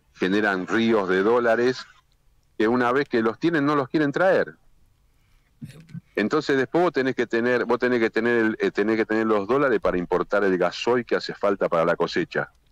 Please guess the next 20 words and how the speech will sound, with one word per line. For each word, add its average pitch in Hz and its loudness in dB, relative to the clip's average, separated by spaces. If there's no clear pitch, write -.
Y 104 0
los 110 0
tiene 147 0
que 123 0
poner 135 0
el 113 0
Estado 127 2
argentino. 107 0
¿Viste? - 0
Entonces 139 -2
digo, 123 0
esta, 135 0
estas 160 -4
son 107 0
las 95 -2
cosas 123 -2
raras 95 0
que, 80 -2
la, 90 0
las, 101 -4